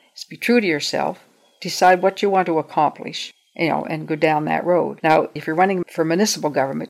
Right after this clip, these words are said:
there's no party affiliation, so you're, you're pretty well able to then deal with your constituents and try to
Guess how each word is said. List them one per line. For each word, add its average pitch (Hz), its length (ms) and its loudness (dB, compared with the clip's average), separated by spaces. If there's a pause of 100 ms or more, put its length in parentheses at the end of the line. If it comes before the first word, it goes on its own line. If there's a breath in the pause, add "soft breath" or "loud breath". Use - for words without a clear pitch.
(100)
there's 160 160 -2
no 170 140 4
party 170 340 0
affiliation, 151 640 -4
so - 160 -6
you're, 147 320 -6
you're 151 140 -10
pretty 185 300 -4
well 170 260 4
able 165 280 0
to 160 220 -4
then 156 560 -4
deal 165 260 6
with 160 280 0
your 160 120 2
constituents 160 800 -6
and - 100 -6
try 147 280 0
to 151 120 -4